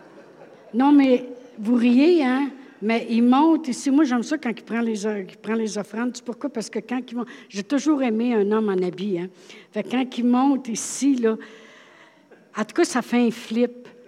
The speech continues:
<laughs> Tu sais, que on dirait que le cœur te manque, là, tu sais.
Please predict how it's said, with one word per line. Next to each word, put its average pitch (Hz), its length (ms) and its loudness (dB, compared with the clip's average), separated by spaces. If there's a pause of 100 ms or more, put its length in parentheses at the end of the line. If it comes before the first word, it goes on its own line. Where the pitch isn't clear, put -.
(2750)
<laughs> 208 680 -2 (260)
Tu - 140 2
sais, 359 80 -2
que 285 100 -6
on 233 220 -2
dirait 226 180 -2
que - 80 -6
le 226 60 -2
cœur 226 260 -4
te 220 100 -6
manque, 214 460 -2
là, 196 160 -6
tu - 60 -18
sais. 202 200 -6